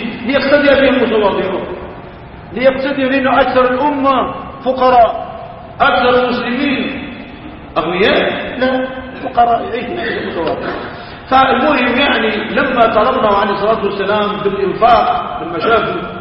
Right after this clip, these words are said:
الصحابة سبحان الله، شافوا الصحابة وسع، وسع الله عليهم، قالوا: "يا رسول الله، دول فلان وفلان وفلان، وإحنا نعيش في هذا الضيق، نعيش في شعب،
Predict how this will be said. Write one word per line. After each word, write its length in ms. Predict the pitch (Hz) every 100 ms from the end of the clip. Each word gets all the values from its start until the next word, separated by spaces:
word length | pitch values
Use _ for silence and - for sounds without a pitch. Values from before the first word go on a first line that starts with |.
| -
الصحابة 500 | - - 165 202 202
سبحان 380 | 185 160 202 185
الله، 380 | 175 175 175 175
شافوا 200 | 185 165
الصحابة 460 | - 175 196 185 175
وسع، 420 | 175 180 - 175
وسع 440 | 165 196 - 185
الله 300 | 185 202 156
عليهم، 420 | 151 240 240 277 - - - -
قالوا: 220 | 330 208
"يا 100 | 185
رسول 200 | 175 165
الله، 280 | 190 233 208
دول 120 | 175
فلان 440 | 151 170 233 226
وفلان 540 | 180 - 160 226 220 349
وفلان، 720 | 320 339 254 247 - - -
وإحنا 200 | 240 208
نعيش 340 | 196 214 226
في 120 | 180 175
هذا 120 | 170
الضيق، 460 | 165 190 226 220 220
نعيش 240 | 220 -
في 140 | 226
شعب، 220 | 196 180